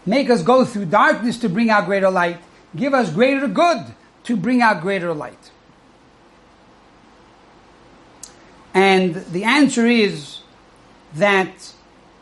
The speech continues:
in order for Torah to have shlemut,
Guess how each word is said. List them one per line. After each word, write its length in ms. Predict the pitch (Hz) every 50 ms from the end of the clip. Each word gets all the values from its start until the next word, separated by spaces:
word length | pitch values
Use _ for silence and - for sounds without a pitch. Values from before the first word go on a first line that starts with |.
| _ _ _ _ _ -
in 100 | 175 185
order 340 | - 220 254 285 285 269
for 160 | - - 220 196
Torah 640 | - - 226 254 269 269 247 220 190 165 156 - - -
to 80 | - 190
have 220 | 165 185 202 185
shlemut, 800 | 151 - - - 185 185 233 247 226 190 147 117 - - - -